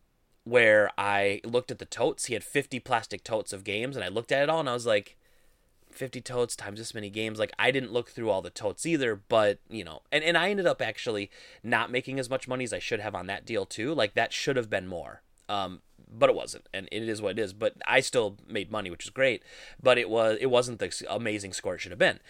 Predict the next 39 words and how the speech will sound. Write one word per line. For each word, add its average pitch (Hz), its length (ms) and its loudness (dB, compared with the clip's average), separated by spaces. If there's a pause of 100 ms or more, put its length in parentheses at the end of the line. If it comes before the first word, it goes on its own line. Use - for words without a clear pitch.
(160)
So - 160 0
you 151 180 2
ask 180 220 0
yourself, 127 280 -2
"Well, 110 140 0
why 101 220 0
would 120 160 -2
you 110 60 -8
spend 104 260 -6
that 92 100 -6
kind 101 160 -8
of 92 80 -8
money?" 127 260 -4
And 113 80 -6
sixteen 240 360 -4
thousand 147 300 -4
is 113 80 -8
a - 20 -4
lot 131 140 2
more 147 180 0
than, 104 280 -10
than, 107 280 -4
than 104 240 0
eight 123 200 -4
thousand. 78 440 -8
So, 95 400 0
you 113 120 -4
know, 92 160 0
but 110 220 -2
sixteen 170 400 -2
thousand, 104 340 -2
why 95 120 0
would 110 80 -4
you - 40 -10
spend 107 180 -4
that 113 40 -6
much 123 160 -8
money? 85 240 -12 (720)
And 123 420 4